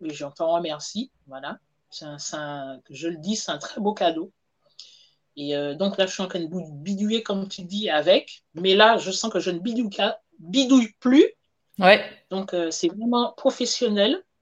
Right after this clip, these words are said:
Speaker 1: Et, euh, moi, je fais des choses, comme je t'ai dit la dernière fois, que je ne comprends pas. Mais je vois que ça, c'est d'une telle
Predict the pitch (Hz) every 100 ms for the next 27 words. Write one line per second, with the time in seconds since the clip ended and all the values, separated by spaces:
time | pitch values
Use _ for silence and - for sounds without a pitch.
0 | _ _ _ _ _ _ _ _ 208 202
1 | 190 185 180 185 180 - 214 247 - 254
2 | 233 247 - 269 269 262 220 - 214 240
3 | 208 202 196 208 208 233 - 202 202 190
4 | 185 175 175 - 190 180 160 160 - 175
5 | 269 - _ _ _ _ _ 185 190 190
6 | 190 - 175 190 190 - 196 - 214 175
7 | 190 196 302 294 254